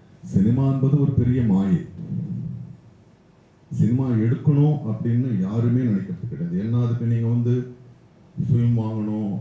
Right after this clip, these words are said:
அதை ப்ராசஸ் பண்ணணும், அது நெகட்டிவ் வரும், நெகட்டிவை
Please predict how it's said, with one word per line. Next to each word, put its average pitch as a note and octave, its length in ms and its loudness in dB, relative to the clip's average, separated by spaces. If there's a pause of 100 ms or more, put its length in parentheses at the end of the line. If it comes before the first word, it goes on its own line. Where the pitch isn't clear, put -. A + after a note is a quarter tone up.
(120)
அதை E3+ 120 -2 (140)
ப்ராசஸ் G#3+ 480 -2
பண்ணணும், G#3 480 -4 (180)
அது D#2+ 120 -12 (140)
நெகட்டிவ் G#2+ 500 -4
வரும், G#2+ 400 -4 (160)
நெகட்டிவை G#2+ 420 -2